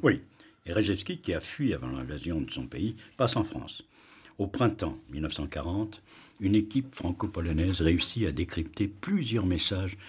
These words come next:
du haut commandement allemand. Mais patatras, <laughs> juste avant de lancer leur offensive en France,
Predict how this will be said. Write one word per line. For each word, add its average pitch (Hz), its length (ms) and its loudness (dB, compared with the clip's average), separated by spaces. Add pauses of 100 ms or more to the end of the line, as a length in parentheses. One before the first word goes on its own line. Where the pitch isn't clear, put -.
(140)
du 73 140 -4
haut 98 140 2
commandement 76 480 -2
allemand. 53 360 -6 (520)
Mais 131 360 -4 (100)
patatras, - 560 -2 (300)
<laughs> - 280 -4
juste 139 420 6
avant 104 240 2
de 87 100 2
lancer 95 380 0
leur 78 140 -2
offensive 78 480 -4
en 69 80 -4
France, 87 460 -4